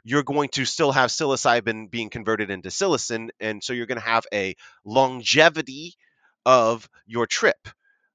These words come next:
kind of duration and longevity be represented by psilocybin content. And as far as how I read this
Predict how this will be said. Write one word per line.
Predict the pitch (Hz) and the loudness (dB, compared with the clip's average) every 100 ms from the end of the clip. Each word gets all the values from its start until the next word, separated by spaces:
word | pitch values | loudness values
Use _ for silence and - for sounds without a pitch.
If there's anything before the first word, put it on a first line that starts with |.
| - | -8
kind | - 123 | -2 -2
of | 113 | 0
duration | - 135 123 156 - 165 | 2 4 4 4 2 2
and | 139 127 | 2 4
longevity | 117 117 143 143 131 113 | 2 4 4 4 2 -6
be | 117 113 | -4 0
represented | 110 113 104 104 104 | 0 -2 -2 -4 -2
by | 95 92 | -2 -2
psilocybin | - 117 98 - 123 110 92 | -4 -4 -2 2 2 0 -6
content. | 104 80 71 58 - - | -6 -8 -8 -16 -10 -6
And | 120 117 - | -6 -6 -2
as | 135 123 | 0 0
far | - 143 | 2 4
as | 127 110 - - - | 4 -2 -10 -18 0
how | 160 143 | 4 6
I | 127 131 131 | 8 8 6
read | 113 107 135 127 110 98 90 - - _ _ _ | 2 -4 -4 -4 -6 -8 -14 -16 -20 _ _ _
this | 95 120 110 - - | -2 0 0 -2 -6